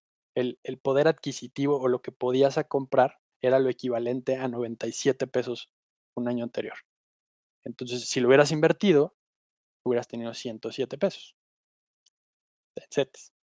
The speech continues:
Bueno, ciento seis aproximadamente. Entonces, así es como vas protegiendo tu dinero que, que, que pierda valor. Entonces, sí, no, no nada más ahorren,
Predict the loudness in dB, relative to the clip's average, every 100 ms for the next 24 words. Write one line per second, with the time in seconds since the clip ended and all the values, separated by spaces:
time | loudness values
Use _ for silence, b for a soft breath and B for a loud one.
0 | _ _ -20 -20 _ _ _ -10 -4 -2
1 | -2 -4 -8 _ _ _ _ _ -20 -18
2 | -10 -4 -2 -4 -8 -20 _ _ b b
3 | b b b b -12 -4 0 2 2 0
4 | 0 2 6 10 10 10 0 -10 _ -2
5 | 0 2 -2 -2 -2 -2 -2 -4 -2 0
6 | 0 0 -6 -6 -6 -6 -8 -8 0 4
7 | 4 2 -4 -12 -12 -10 -8 -8 -8 -8
8 | -10 _ _ -12 -8 -8 -8 -4 2 6
9 | 6 4 0 2 2 2 -2